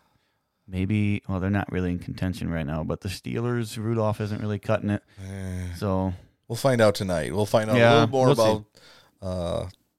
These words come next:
Speaker 2: Rudolph and, uh, yeah, anybody on that Steelers. Like,
Speaker 1: <laughs>
Speaker 2: I think I need James Conner to get less than eleven points in one league for me to hold off my opponent, and that's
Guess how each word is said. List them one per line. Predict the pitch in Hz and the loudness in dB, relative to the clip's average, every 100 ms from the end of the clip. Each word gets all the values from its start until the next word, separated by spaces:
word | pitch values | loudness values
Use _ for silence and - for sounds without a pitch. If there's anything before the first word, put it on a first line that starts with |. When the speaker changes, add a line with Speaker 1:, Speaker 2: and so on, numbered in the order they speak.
| - | -8
Speaker 2:
Rudolph | 101 104 98 95 98 - | -2 4 6 6 2 -4
and, | 73 73 85 85 _ - | -6 -6 -12 -14 _ -12
uh, | 80 73 60 69 - - - - _ _ _ _ | -8 -6 -6 -8 -12 -12 -12 -12 _ _ _ _
yeah, | - - - | -12 -8 -4
anybody | 120 101 95 82 | -2 0 0 0
on | 82 85 | -2 -2
that | 64 | -6
Steelers. | - 80 64 - | -6 -4 -4 2
Like, | 147 - 170 - - 139 - | 2 2 -2 -2 -6 -6 -4
Speaker 1:
<laughs> | |
Speaker 2:
I | 110 | -6
think | 107 151 | -2 2
I | 135 120 | 4 4
need | 120 120 110 | 0 -4 -6
James | 101 110 110 101 | -2 2 2 0
Conner | - 104 104 | 2 2 4
to | 98 | 2
get | 92 73 | 0 0
less | 90 95 | 2 0
than | - 92 | 0 -2
eleven | 92 98 95 87 | 0 0 0 -4
points | 92 92 85 | -4 -4 -6
in | 87 | -6
one | 87 85 | -4 -4
league | 82 82 82 82 | -6 -6 -6 -10
for | - 87 85 80 | -8 -4 -2 -4
me | 85 92 | -4 0
to | 87 | 0
hold | 98 92 90 | 2 2 4
off | 87 87 - - - - - | 4 4 -2 -14 -10 -8 -4
my | 90 | -2
opponent, | 90 98 95 90 | -4 -4 -6 -6
and | 87 101 | -6 0
that's | 117 - - - | 0 0 -14 -14